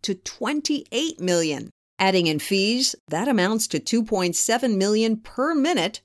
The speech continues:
for the eleven-minute flight on July twentieth, which is also the fifty-second anniversary of the moon landing.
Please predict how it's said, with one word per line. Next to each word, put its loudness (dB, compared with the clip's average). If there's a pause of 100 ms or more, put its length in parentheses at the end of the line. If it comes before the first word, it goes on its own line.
for 0
the 2
eleven-minute 4
flight 0
on 0
July 2
twentieth, 0 (160)
which 2
is 2
also 2
the -2
fifty-second -2
anniversary 0
of 0
the 2
moon 2
landing. 0